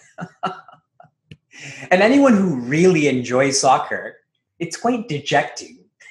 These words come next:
<laughs> to see such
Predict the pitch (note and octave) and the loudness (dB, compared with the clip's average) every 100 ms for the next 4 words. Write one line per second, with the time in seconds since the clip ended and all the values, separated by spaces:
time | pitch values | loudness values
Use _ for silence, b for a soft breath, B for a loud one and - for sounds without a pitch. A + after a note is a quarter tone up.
0 | B F#3+ _ - - _ D#3+ _ _ _ | B -18 _ -20 -20 _ -20 _ _ _
1 | _ _ _ _ _ _ - C#3+ - F3 | _ _ _ _ _ _ -14 -10 -4 -4
2 | E3+ B2+ B2 - - | -2 -6 -8 -14 -20